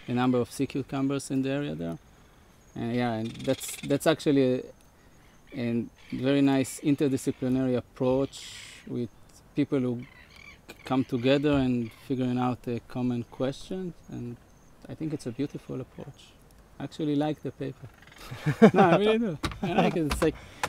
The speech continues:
it's, it's not something that's planned. That's something that's only can happen on an island. And when you actually find and introduce yourself to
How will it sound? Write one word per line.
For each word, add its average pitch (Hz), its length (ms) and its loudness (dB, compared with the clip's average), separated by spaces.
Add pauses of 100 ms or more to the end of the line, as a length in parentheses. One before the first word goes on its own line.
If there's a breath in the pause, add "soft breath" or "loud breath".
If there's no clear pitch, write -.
it's, - 160 -2
it's 202 220 4
not 208 180 6
something 185 320 4
that's - 280 4
planned. 180 440 4 (160)
That's 165 160 0
something 196 240 2
that's 156 220 4
only 170 180 2
can 156 160 0
happen 147 320 2
on 131 140 4
an 127 120 2
island. 160 440 4 (100)
And 131 340 -2
when 131 320 0 (120)
you 143 100 -2
actually 139 300 -2
find 135 440 -2 (140)
and 123 220 -4 (280)
introduce 135 540 -2
yourself 135 320 -6 (680 loud breath)
to 131 420 0